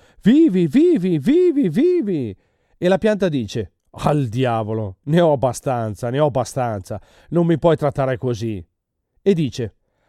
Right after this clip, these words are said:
"Adesso ti faccio vedere, inizierò a produrre frutti." E voi, "Oh, meraviglioso, il terreno,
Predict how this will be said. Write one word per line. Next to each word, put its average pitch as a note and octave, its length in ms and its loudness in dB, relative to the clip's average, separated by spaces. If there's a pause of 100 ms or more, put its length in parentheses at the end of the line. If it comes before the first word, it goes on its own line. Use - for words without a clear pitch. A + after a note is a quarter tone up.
(200)
"Adesso E3 420 0
ti C#3 100 -4
faccio E3 300 -2
vedere, A2+ 500 -2 (200)
inizierò D3 560 0
a D#3 40 2
produrre D3+ 520 0
frutti." E3 460 -2 (800)
E G3 120 2
voi, A2 280 0 (360)
"Oh, A#2+ 440 -2
meraviglioso, A#2+ 800 -2
il A2+ 160 -4
terreno, A2+ 760 -4